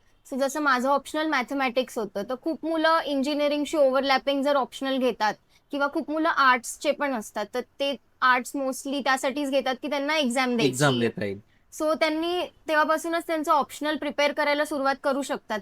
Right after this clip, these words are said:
Speaker 1: ते, म्हणजे त्यांना इझी जाईल. आणि एकदा ग्रॅज्युएशन कम्प्लीट झालं, त्यानंतर, अ, एक प्रॉपर वन इयरचं प्लॅन बनवून, म्हणजे प्रिलिम्स, मेन्स हे दोन स्टेजेससाठी प्रिपेअर करून ते करू शकता. सपोज एक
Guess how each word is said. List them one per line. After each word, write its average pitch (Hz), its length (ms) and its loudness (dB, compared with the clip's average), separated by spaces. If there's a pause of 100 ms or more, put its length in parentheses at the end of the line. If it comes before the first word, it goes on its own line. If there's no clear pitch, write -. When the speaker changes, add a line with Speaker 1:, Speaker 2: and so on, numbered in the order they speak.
Speaker 1:
ते, 240 60 -4
म्हणजे 262 540 0
त्यांना 254 220 -2
इझी 254 380 0
जाईल. 226 280 -2 (340)
आणि 285 220 -2
एकदा 330 500 2 (120)
ग्रॅज्युएशन 277 560 0
कम्प्लीट 294 400 -2
झालं, 233 460 -2 (100)
त्यानंतर, 311 600 0 (520)
अ, 262 240 0 (120)
एक 269 180 -2
प्रॉपर 311 360 2
वन 277 280 2
इयरचं 277 460 0
प्लॅन 254 400 2
बनवून, 240 460 -4 (140)
म्हणजे 247 220 -2
प्रिलिम्स, 247 600 0
मेन्स 240 600 -2
हे 254 140 0
दोन 254 300 0
स्टेजेससाठी 247 680 -2
प्रिपेअर 226 360 -4
करून 240 400 -4
ते 254 140 -8
करू 226 200 -2
शकता. 226 340 -10 (440)
सपोज 285 480 -2
एक 277 160 -4